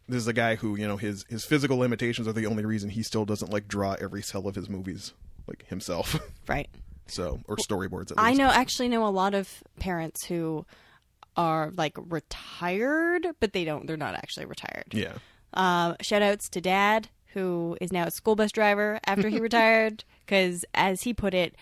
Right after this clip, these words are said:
Speaker 2: "I'm bored and going out of my mind." So I could see him wanting to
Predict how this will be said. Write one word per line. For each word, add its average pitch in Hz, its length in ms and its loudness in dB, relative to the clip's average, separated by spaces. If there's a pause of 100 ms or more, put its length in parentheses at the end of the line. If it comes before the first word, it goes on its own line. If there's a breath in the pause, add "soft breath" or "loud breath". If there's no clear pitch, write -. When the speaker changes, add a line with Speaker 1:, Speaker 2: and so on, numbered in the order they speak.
(340 loud breath)
Speaker 2:
"I'm 208 160 4
bored 180 260 4
and 170 120 0
going 156 200 0
out 139 60 0
of 143 60 -2
my 139 80 -2
mind." 151 640 0 (600 soft breath)
So 170 680 2
I 277 120 2
could - 160 -6
see 190 360 2
him 208 260 0
wanting 196 340 2
to 196 520 0